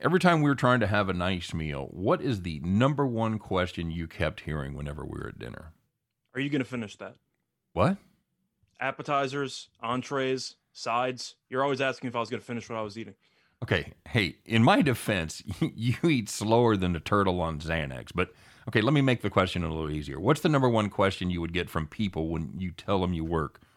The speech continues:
Speaker 1: for Winners and Winers?
Speaker 2: What's Winners and Winers?
Speaker 1: Exactly. So what do you tell 'em?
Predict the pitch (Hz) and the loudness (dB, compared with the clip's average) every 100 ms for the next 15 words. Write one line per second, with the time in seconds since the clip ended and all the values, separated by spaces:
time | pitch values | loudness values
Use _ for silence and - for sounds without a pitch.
0 | _ - 92 82 73 73 69 65 55 - | _ 0 2 2 -2 -6 -6 -8 -10 -16
1 | - _ _ _ _ - 117 127 135 143 | -20 _ _ _ _ -10 -10 -6 -4 -4
2 | 156 165 170 - - _ _ 160 139 156 | -6 -6 -8 -10 -20 _ _ -4 4 4
3 | 196 - - - 143 147 - 202 311 - | 4 0 -6 4 6 6 6 8 8 8
4 | 277 294 - | 6 4 -2